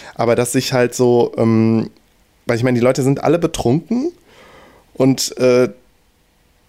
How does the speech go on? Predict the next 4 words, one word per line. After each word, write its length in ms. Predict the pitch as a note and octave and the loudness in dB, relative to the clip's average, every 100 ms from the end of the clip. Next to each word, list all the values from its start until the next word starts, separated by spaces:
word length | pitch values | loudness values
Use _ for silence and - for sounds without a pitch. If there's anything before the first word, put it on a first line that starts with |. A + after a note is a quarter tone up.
| - | -4
das, 480 | B2+ C3 - - - - - - - - C3+ | -2 -2 -6 -8 -10 -12 -12 -8 -6 -6 -2
ja, 400 | C#3 D#3+ G#2+ - | 0 0 -2 -4
alle 280 | B2 C#3+ D#3+ | -2 0 2
irgendwie 640 | C#3+ D#3 G3 - E3 | 2 2 2 -2 -10